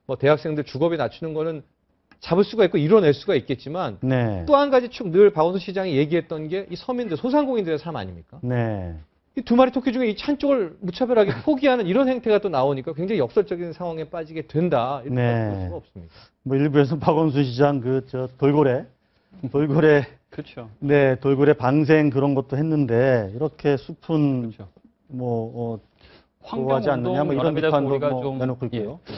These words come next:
Speaker 3: 환경연합에 대해서 우리가 좀 냉정하게 좀 비판을 할 수밖에 없는 것이 제주도 구럼비라든가 밀양 사건 같은 경우에는 정말
Speaker 2: 네.
Speaker 3: 강한 목소리를 냈었고
Speaker 2: 네.
Speaker 3: 그야말로 정치적인 색깔까지도 불사하면서 상당히 강한 목소리를 냈습니다.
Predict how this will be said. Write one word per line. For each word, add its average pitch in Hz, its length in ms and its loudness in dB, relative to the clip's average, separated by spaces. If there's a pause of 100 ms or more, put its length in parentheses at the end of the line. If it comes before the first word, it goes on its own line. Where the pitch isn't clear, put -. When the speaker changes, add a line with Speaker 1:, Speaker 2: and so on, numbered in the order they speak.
(100)
Speaker 3:
환경연합에 226 420 2
대해서 170 180 0
우리가 151 160 0
좀 143 140 -2
냉정하게 143 600 0
좀 156 120 -2
비판을 - 300 -4
할 226 140 -4
수밖에 - 340 -4
없는 127 280 -4
것이 120 420 -4 (260)
제주도 156 340 0
구럼비라든가 147 720 2
밀양 127 280 0
사건 170 280 -4
같은 135 260 -4
경우에는 127 420 -4
정말 165 320 -4
Speaker 2:
네. - 80 -2
Speaker 3:
강한 139 280 -2
목소리를 139 320 -4
냈었고 123 580 -4
Speaker 2:
네. 127 220 -2
Speaker 3:
그야말로 151 400 2
정치적인 196 540 -2
색깔까지도 190 720 0
불사하면서 143 840 -2
상당히 214 340 -6
강한 196 300 -4
목소리를 131 320 -4
냈습니다. 110 380 -8